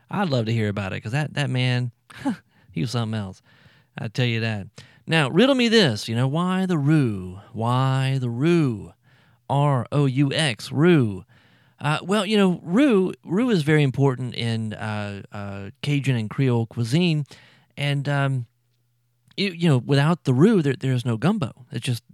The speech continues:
<laughs> no roux, no gumbo. It's just no other way about it. You know, roux is really just equal parts oil and flour. And essentially what you're doing is you're frying the flour in the oil until it becomes the color of dark chocolate,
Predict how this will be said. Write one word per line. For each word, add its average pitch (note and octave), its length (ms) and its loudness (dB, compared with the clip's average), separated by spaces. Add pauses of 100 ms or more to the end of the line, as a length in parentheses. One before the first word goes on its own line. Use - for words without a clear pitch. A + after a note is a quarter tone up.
(180)
<laughs> - 280 -12
no B2+ 160 0
roux, C3 260 2
no F3 200 2
gumbo. E3+ 400 0
It's G#2+ 140 -10
just G#2+ 200 -8 (100)
no A2 200 -4
other B2+ 100 -2
way C#3+ 140 2
about E3 280 2
it. G#2 160 -6 (460)
You D#3 60 0
know, F3 80 6
roux A#3 320 2
is E3 300 2
really F#3 280 2
just D3+ 220 -2
equal G#3 220 -2
parts C#3+ 360 0
oil C#3+ 220 0
and A#2 120 -2
flour. F#3 420 0
And A#2 60 -2
essentially D#3 500 -4
what C3+ 120 -4
you're C3+ 100 -2
doing F#3 240 0
is B2+ 80 0
you're A#2 120 -2
frying F#3 340 -4
the D3+ 80 -2
flour F3+ 320 -2
in C3+ 60 0
the A#2+ 100 -6
oil E3+ 380 0
until C3+ 240 -4
it C#3+ 80 -6
becomes C3 320 -4
the A#2 60 -6
color C3+ 260 -2
of A2+ 100 -4
dark A2+ 240 -4
chocolate, C3+ 480 -2